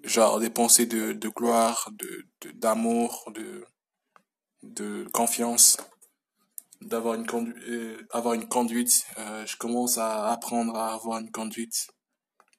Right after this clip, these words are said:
euh, humble, hum, calme,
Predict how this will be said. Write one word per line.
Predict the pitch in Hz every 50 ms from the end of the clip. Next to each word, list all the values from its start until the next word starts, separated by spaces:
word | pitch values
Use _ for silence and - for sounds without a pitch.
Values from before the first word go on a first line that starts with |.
| _ _ - - - - - - _ _ - -
euh, | - 107 110 107 - - -
humble, | 113 120 123 131 123 120 113 - - - _ _ _ _ _ _ _ _ _ _ _ _ _ _ _ _ _ _ - 110
hum, | 107 110 110 110 107 107 110 110 - - - - _ -
calme, | 123 123 127 127 131 131